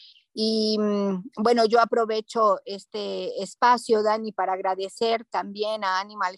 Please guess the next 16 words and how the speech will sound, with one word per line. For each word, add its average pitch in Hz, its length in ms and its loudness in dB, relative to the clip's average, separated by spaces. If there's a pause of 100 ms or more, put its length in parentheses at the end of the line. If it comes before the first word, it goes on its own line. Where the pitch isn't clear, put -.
Heroes, 214 360 0
esta 196 520 2
organización 185 920 -4
internacional 190 920 -2 (340)
que 190 160 4
siempre 220 840 2
está 180 380 0
cerca 208 400 2
del 175 160 0
movimiento 185 540 -4
animalista. 190 680 -2
Tenemos 202 520 -2
mucho 202 300 -4
trabajo 175 400 2
en 196 100 -6
conjunto, 180 720 0